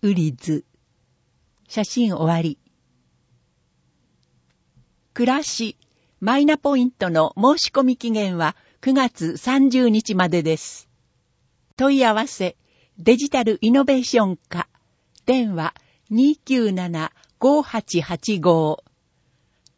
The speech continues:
令和五年二月二十八日までにマイナンバーカードを申請した方を対象としたマイナポイントの申し込み期限は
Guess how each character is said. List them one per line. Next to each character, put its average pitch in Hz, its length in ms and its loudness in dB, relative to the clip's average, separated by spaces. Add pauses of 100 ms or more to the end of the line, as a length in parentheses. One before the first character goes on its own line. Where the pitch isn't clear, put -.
令 294 200 2
和 269 140 0
五 214 140 0
年 185 320 -2
二 214 140 2
月 285 300 0
二 233 180 4
十 240 220 0
八 202 300 -2
日 277 240 2
ま 233 140 -2
で 202 140 -4
に 170 200 -8 (340)
マ 269 160 0
イ 285 60 4
ナ 285 120 4
ン 247 80 0
バ 277 180 -2
ー - 20 -20
カ 247 180 -4
ー 208 60 -2
ド 165 160 0
を 151 100 -2
申 254 300 0
請 233 260 -2
し - 100 -14
た 214 120 -8
方 196 340 -4
を 151 80 -4
対 214 240 -4
象 208 260 -6
と 185 160 -6
し - 180 -14
た 165 200 -6 (460)
マ 247 180 0
イ 302 100 6
ナ 277 140 4
ポ 240 200 2
イ 226 60 2
ン 220 80 0
ト 170 240 -4
の 147 220 0 (280)
申 269 160 4
し - 180 -8
込 240 120 0
み 202 120 -2
期 180 180 -6
限 180 260 -2
は 156 180 -2